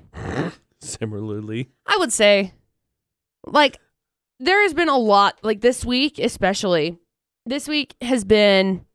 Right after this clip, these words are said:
Speaker 2: like, I've gone to bed, I don't know, nine, nine thirty-ish. And then I wake up and I'm like, "I have been hit by a truck."
Speaker 1: <laughs>
Speaker 2: So,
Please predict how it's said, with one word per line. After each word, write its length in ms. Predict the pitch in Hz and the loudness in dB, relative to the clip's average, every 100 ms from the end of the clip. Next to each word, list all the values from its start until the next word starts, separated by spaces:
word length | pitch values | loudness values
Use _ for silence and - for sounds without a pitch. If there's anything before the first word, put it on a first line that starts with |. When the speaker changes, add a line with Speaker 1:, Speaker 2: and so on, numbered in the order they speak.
| _ _ _ _ _ _ _ _ _ _ _ _ | _ _ _ _ _ _ _ _ _ _ _ _
Speaker 2:
like, 140 | - 233 | -2 0
I've 100 | 247 | 2
gone 120 | 285 | 2
to 60 | 240 | 4
bed, 240 | 233 185 - | 2 2 -6
I 80 | |
don't 100 | 208 180 | -6 -6
know, 100 | 190 | -6
nine, 420 | 196 160 185 190 | -8 -6 -4 -2
nine 240 | 170 185 | -2 -4
thirty-ish. 1000 | 190 180 185 208 - 180 240 - - - _ _ _ _ _ - | -4 -4 -4 -8 -8 -4 -4 -4 -6 -8 _ _ _ _ _ -4
And 120 | 240 | 0
then 80 | 233 | 2
I 60 | 226 | 4
wake 220 | 226 226 | 2 4
up 120 | 233 | 2
and 80 | 220 | 4
I'm 60 | 214 | 2
like, 240 | 208 - _ | 2 -2 _
"I 440 | 277 330 381 403 403 381 | -4 0 0 0 -2 -8
have 140 | 226 | -8
been 200 | 285 254 | -8 -8
hit 320 | 269 330 381 | -8 -8 -6
by 260 | 392 392 403 | -2 -2 -2
a 40 | |
truck." 520 | 302 - 196 196 - - | -8 -2 0 0 -4 -18
Speaker 1:
<laughs> 60 | 117 165 - 73 95 131 - _ _ _ _ _ _ _ _ _ _ _ _ _ _ _ _ _ _ _ _ _ - | -14 -12 -8 -8 -6 -8 -10 _ _ _ _ _ _ _ _ _ _ _ _ _ _ _ _ _ _ _ _ _ -6
Speaker 2:
So, 640 | 294 285 277 269 269 | 0 2 4 2 0